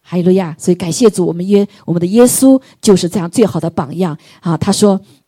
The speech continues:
，“我们蒙召原是为此，因基督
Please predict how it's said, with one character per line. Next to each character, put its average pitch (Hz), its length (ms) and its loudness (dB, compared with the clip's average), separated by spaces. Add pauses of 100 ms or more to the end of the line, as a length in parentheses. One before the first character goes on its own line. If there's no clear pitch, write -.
(420)
，“我 226 80 -2
们 220 140 4
蒙 247 200 2
召 285 240 4
原 208 240 0
是 262 140 0
为 240 160 2
此， - 240 -8
因 247 180 -2
基 359 240 2
督 320 280 4